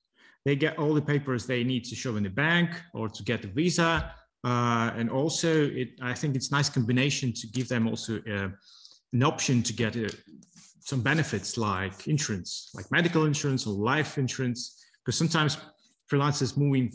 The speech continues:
to quite exotic countries, and <laughs> it's so important to get insurance there.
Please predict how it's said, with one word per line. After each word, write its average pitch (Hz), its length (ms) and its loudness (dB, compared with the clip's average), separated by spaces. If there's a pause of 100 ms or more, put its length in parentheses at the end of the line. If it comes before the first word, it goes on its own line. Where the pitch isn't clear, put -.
(180)
to 113 360 2 (580)
quite 143 260 2
exotic 127 380 0
countries, 113 840 -4
and 113 400 2
<laughs> - 560 -2
it's - 300 4 (180)
so 196 320 6
important 175 560 4
to 135 80 -6
get 120 280 -2
insurance 117 480 -4
there. 82 260 -6